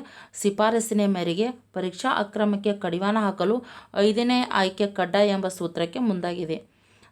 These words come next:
So, ಹಾಗಾದ್ರೆ ಸ್ಪರ್ಧಾತ್ಮಕ ಪರೀಕ್ಷೆಗಳಲ್ಲಿ ಪಾರದರ್ಶಕತೆಯನ್ನು ಕಾಪಾಡುವ ನಿಟ್ಟಿನಲ್ಲಿ ಎಂ ಆರ್ ಜಯರಾಮನ್ ಸಮಿತಿ ನೀಡಿರುವಂತಹ ಶಿಫಾರಸಿನ ಮೇರೆಗೆ, ಎಂ ಜಯರಾಮನ್ ಸಮಿತಿ ಶಿಕ್ಷಣ,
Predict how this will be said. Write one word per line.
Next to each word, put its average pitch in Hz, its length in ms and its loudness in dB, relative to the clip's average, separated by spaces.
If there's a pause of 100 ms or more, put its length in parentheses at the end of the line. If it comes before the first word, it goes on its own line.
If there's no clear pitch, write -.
(120)
So, 202 240 2
ಹಾಗಾದ್ರೆ 190 720 0 (280)
ಸ್ಪರ್ಧಾತ್ಮಕ 202 760 -2
ಪರೀಕ್ಷೆಗಳಲ್ಲಿ 196 1040 -2
ಪಾರದರ್ಶಕತೆಯನ್ನು 214 1120 -2
ಕಾಪಾಡುವ 196 420 -2
ನಿಟ್ಟಿನಲ್ಲಿ 180 640 -4 (340)
ಎಂ 220 280 2 (120)
ಆರ್ 208 260 2
ಜಯರಾಮನ್ 190 640 2
ಸಮಿತಿ 196 560 -2
ನೀಡಿರುವಂತಹ 208 680 -2 (100)
ಶಿಫಾರಸಿನ 196 640 -2
ಮೇರೆಗೆ, 160 400 -4 (420)
ಎಂ 208 220 0
ಜಯರಾಮನ್ 202 460 -2
ಸಮಿತಿ 190 380 -6
ಶಿಕ್ಷಣ, 208 380 -2